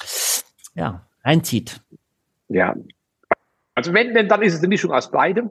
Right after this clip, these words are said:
Speaker 2: ja. Aber wie gesagt, ist ja nur eine Maisch-, auch hier vierundzwanzig Stunden Maischestandzeit der Traube, ja. Ähm, allerdings entrappt, also da waren jetzt keine dabei. Ja,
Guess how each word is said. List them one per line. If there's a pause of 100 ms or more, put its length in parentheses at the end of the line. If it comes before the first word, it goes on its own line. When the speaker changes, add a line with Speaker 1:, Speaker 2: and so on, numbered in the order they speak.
(120)
Speaker 2:
ja. (340)
Aber
wie
gesagt,
ist
ja
nur
eine
Maisch-,
auch
hier
vierundzwanzig
Stunden
Maischestandzeit
der
Traube, (140)
ja. (560)
Ähm, (260)
allerdings
entrappt,
also
da
waren
jetzt
keine (720)
dabei. (920)
Ja,